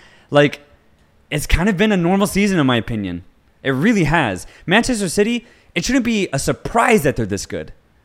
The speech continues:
They have an infinite amount of money at their disposal. So when I look at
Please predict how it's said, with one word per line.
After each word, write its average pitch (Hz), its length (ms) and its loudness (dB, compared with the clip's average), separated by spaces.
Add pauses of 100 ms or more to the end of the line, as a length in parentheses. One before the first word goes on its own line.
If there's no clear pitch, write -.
(200)
They 190 100 4
have 202 420 2 (680)
an 180 160 2 (240)
infinite 226 460 4
amount 196 280 4
of 151 60 2
money 214 280 2
at 151 60 -2
their 131 100 -2
disposal. 113 680 -6 (400)
So 190 480 4 (240)
when 185 160 4
I 175 60 6
look 226 240 4
at 202 160 0